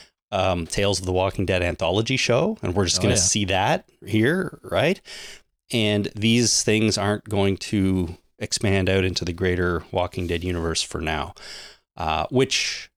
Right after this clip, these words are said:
Speaker 1: I could also see. I, I think that's actually pretty likely. And then who knows what'll happen in the future, of course, but I think it, it almost feels like they're just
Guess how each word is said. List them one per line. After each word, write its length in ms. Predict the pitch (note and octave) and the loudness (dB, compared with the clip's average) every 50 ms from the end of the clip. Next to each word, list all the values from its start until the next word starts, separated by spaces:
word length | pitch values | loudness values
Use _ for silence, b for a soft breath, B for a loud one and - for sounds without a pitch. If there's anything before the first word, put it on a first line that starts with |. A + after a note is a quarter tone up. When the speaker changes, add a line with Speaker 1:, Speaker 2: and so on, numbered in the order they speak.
| _ _ - | _ _ -6
Speaker 1:
I 80 | B2 | -4
could 160 | A2 - B2 G#2+ | -2 0 2 2
also 240 | F#2+ E2+ - - | 2 0 -2 -2
see. 320 | - - - - - E2+ - - | -4 -4 -4 -6 -8 -12 -12 -6
I, 320 | - F#2 F#2 F2+ F2 F2 F2 _ _ _ _ - | -2 -2 0 0 -2 -2 -6 _ _ _ _ -6
I 80 | G#2+ | -4
think 180 | G2 - G#2+ - | -2 -2 -2 0
that's 180 | G#2 G2 - | 0 0 0
actually 300 | - F#2+ F#2 - - F2+ D2+ | 0 0 0 0 -2 -4 -4
pretty 320 | - - - A2 F2+ E2 | -6 -6 -4 -4 -2 -2
likely. 540 | E2 F2 E2 E2+ G2+ F#2+ - - D#2+ D2 C#2+ | -2 -2 0 0 0 -2 -2 -4 -4 -2 -2
And 160 | D#2+ F2 F#2+ | -2 -2 0
then 160 | B2 C#3+ D3 | 2 2 4
who 140 | D3+ E3 G3+ | 4 4 4
knows 200 | G3+ G3+ F3+ D3+ | 4 4 2 2
what'll 140 | D#3 D3 B2 | 2 0 0
happen 260 | A#2+ B2+ A#2 - - | 0 0 0 0 0
in 100 | G#2 F#2+ | -2 -2
the 40 | F2 | -2
future, 460 | - - E2+ D#2 - - A#2 C3 C#3+ - | -2 -2 -4 -4 -2 -2 -4 -4 -4 -6
of 140 | - F#2 - | -8 -10 -6
course, 320 | - G#2 G2+ A#2+ C#3+ - | -2 0 0 0 0 -2
but 320 | - - - E2+ F2+ - - B B B B B B B B B _ _ _ _ - | -6 -2 -2 0 0 -2 -4 B B B B B B B B B _ _ _ _ -12
I 60 | F#2+ | -8
think 560 | - - B2 A#2 A2 - - - - - _ _ _ _ _ _ _ _ _ _ _ _ _ | -4 0 0 0 0 -2 -6 -12 -14 -16 _ _ _ _ _ _ _ _ _ _ _ _ _
it, 760 | - - E2 - - _ - - - - - - - D#3 D3+ - | -18 -16 -16 -16 -16 _ -20 -20 -20 -20 -14 -8 -6 -6 -4 0
it 100 | - D#3 | 0 2
almost 340 | E3+ G3+ A#3 C4 A#3+ - - | 4 4 4 2 2 0 0
feels 300 | - F3+ F3+ E3 D#3 - | 0 2 2 2 2 2
like 180 | C#3+ B2 - | 2 0 0
they're 140 | - C3 A#2 | 0 0 2
just 240 | G#2+ A#2+ A#2+ - - | 2 2 0 0 -2